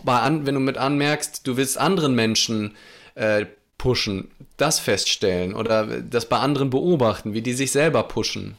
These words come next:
Ne, also dieser eine Gedanke, die grundlegende Gedanke für diesen neueren Vortrag war eigentlich, ähm, diese Idee, ne, dass also viel in dieser Welt eben immer sagt, ne, „Du schaffst das schon, ne, halt durch, hast und dann schaffst du das schon.“ Und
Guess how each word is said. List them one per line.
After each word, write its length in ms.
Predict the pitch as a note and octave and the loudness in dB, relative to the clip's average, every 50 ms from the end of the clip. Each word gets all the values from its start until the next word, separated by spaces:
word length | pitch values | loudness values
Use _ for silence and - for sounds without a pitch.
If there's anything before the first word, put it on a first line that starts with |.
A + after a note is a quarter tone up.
| _ - | _ -8
Ne, 140 | A#2+ A2+ A#2+ | -6 -4 -2
also 180 | B2 A#2 A2+ | -2 -2 -2
dieser 240 | A2+ A#2+ A2 A2 F#2 | 0 0 0 0 0
eine 200 | A2 A#2 B2+ C3 | 0 0 0 0
Gedanke, 480 | B2 C3 A#2 A#2 A#2 C3 C3 - A2+ A2+ | 0 0 0 0 0 0 -2 -4 -6 -6
die 160 | A#2 A2+ G#2 | -4 -6 -2
grundlegende 720 | - A#2+ B2+ D#3 D3+ D3+ C#3+ C#3 C#3 C3+ C#3 C#3 C#3 C3+ - - - - - - - - - | 0 0 0 2 2 2 2 2 4 4 4 4 4 2 0 -6 -18 -20 -20 -20 -18 -8 -4
Gedanke 420 | - A2+ A2+ G#2+ B2 E3 E3 E3 | -2 0 2 2 2 2 0 0
für 140 | - - D#3 | -2 -2 -2
diesen 240 | C3 C3 B2 B2+ B2 | -2 0 0 0 0
neueren 340 | A#2 A#2 C3 C#3+ C3+ C3 C3 | 2 2 2 2 2 0 -2
Vortrag 460 | - C3+ C3 C3 - B2+ B2+ - - | -2 -2 -2 0 0 -2 -2 -2 0
war 100 | A#2+ A#2 | -2 0
eigentlich, 480 | - A#2+ A#2+ A2 B2 B2+ A#2+ - - - - - - - - - - - - | 0 -2 -2 -2 -2 -4 -4 -4 -6 -12 -18 -20 -20 -20 -20 -20 -20 -10 -4
ähm, 460 | A#2 A2+ A2 A2 A2 A2 A2+ A#2 - - - - _ _ _ _ _ _ _ _ _ _ - - - - _ _ _ _ _ _ _ _ _ _ _ _ _ _ _ _ - | -2 0 2 2 0 0 -2 -4 -8 -12 -20 -20 _ _ _ _ _ _ _ _ _ _ -20 -20 -20 -20 _ _ _ _ _ _ _ _ _ _ _ _ _ _ _ _ -2
diese 280 | B2+ B2 A#2+ A#2+ B2 B2 | 0 0 2 2 0 0
Idee, 420 | B2 A#2 G#2+ A#2 A#2+ C3+ D3 D3 | 0 -2 0 2 2 4 4 4
ne, 180 | B2+ B2 D3 D#3+ | 4 2 2 2
dass 280 | C#3+ B2 A2 - - | 2 2 2 2 0
also 180 | - A#2 G#2+ G#2 | 0 -4 -4 -4
viel 260 | - - - D3 C#3+ | -4 -4 -2 -2 -2
in 120 | C#3 C3+ | -2 -2
dieser 240 | A2+ A#2 A#2 A2+ G#2+ | -2 0 2 2 4
Welt 320 | A2 A2 A2 A2+ A#2 A2+ B2 | 4 4 4 4 2 0 -2
eben 120 | A#2+ A#2 | -2 -2
immer 160 | A#2 A#2 A2+ A2 | 0 0 0 0
sagt, 180 | A2 A#2+ B2 B2 | 0 0 0 0
ne, 100 | B2+ C3+ | -2 0
„Du 100 | C3+ B2 | 0 0
schaffst 280 | - - F3 - - | 0 0 0 0 0
das 140 | D3+ B2+ - | 0 0 0
schon, 340 | - - C3 A#2 G#2 F2+ F2+ | 0 2 2 0 0 0 0
ne, 280 | A2+ D3+ F#3 G3 F3+ - - | 0 0 0 0 -2 -4 -2
halt 200 | C3+ D3 C#3 - | 0 0 2 2
durch, 440 | D#3+ D#3 E3 F3 E3 D3+ - - - - | 2 4 4 4 4 2 0 -2 -6 -6
hast 220 | - C3 C#3+ - | -4 -2 -2 0
und 80 | D3 C3+ | 0 2
dann 140 | B2+ B2+ B2 | 2 2 2
schaffst 360 | - - D#3 D3+ C#3 - - | 2 2 2 2 2 0 0
du 60 | C#3 | 0
das 160 | A#2+ G#2+ G#2 - | 0 0 0 -2
schon.“ 220 | - G#2+ G2 G2 | -2 -4 -6 -6
Und 220 | - G#2 F#2 - | -8 -10 -12 -14